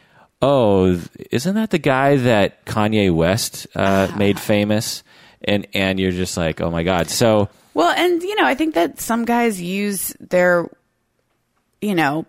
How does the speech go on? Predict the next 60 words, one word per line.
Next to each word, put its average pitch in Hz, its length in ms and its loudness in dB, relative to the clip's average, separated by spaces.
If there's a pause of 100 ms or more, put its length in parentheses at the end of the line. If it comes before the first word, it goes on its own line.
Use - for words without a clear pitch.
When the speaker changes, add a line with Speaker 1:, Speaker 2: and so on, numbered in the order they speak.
Speaker 2:
partner 185 480 2
for 190 180 -2
different 175 460 -2
things. 170 560 -2
Like, 175 180 -2
some 170 240 -2
guys 190 260 0
just 196 120 -6
want 202 200 -2
a 220 40 -4
sexy 190 400 -4
chick - 220 -4
on 202 100 0
their 175 140 2
arm 170 160 2
and 175 100 -6
then 170 200 -4
they're 170 180 -2
like, 170 200 -4
"Here's - 260 -4
some 220 100 -4
money, 190 320 0
go 175 100 2
buy 185 160 0
some 190 180 -8
drinks, 190 380 -4
let - 60 -6
me 175 80 -6
talk 170 160 -4
to 175 80 -8
my 170 80 -2
friends." 180 500 -4 (320)
Whereas, 175 560 -2
for 185 140 -2
example, 165 400 -2
like, 127 260 -4 (480)
when - 160 -8
I'm 214 220 0
in 190 60 0
a 175 60 2
relationship, 160 500 -2
I - 80 0
want 156 160 -2
that 160 140 -4
to - 60 -16
be 160 100 -8
my 165 160 -4
best - 320 -8
friend. 226 440 -2
I 165 80 2
want 160 220 -4
that 160 160 -6
to 160 80 -10
be, 131 180 -6
like, 98 280 -4
my 147 120 -4
everything, - 640 -4
Speaker 1:
Right. 170 160 2
Speaker 2:
you 170 80 2
know? 156 240 0